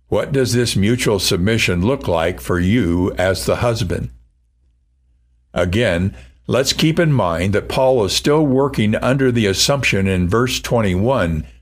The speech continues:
that submission is something that every believer is obligated to extend to the other out of reverence for Christ as part of being filled with the Holy Spirit.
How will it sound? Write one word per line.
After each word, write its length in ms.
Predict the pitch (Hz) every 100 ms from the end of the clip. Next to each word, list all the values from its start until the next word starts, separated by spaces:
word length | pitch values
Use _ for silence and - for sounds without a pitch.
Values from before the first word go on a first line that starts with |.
| - -
that 160 | 101 101
submission 640 | - 107 92 143 165 123
is 160 | 95 87
something 460 | - 92 82 95 98
that 260 | 87 -
every 280 | 113 123 139
believer 680 | 135 107 113 120 92 101 - -
is 220 | 95 90
obligated 920 | - 113 135 92 87 85 82 98 92
to 140 | 107
extend 540 | 92 90 - 113 113 107
to 80 |
the 240 | 87 82 87
other 460 | 143 - - - - - _ _ -
out 240 | 95 127
of 160 | 185 123
reverence 440 | 104 98 98 90
for 180 | - 85
Christ 720 | - 127 147 - 55 - - - - _ _ _
as 240 | - 92 92
part 480 | - 113 113 110 -
of 160 | 87
being 300 | 95 98 92
filled 500 | 87 131 107 82 85
with 160 | 92 85
the 80 | 82
Holy 300 | 95 87 85
Spirit. 560 | - - 92 78 -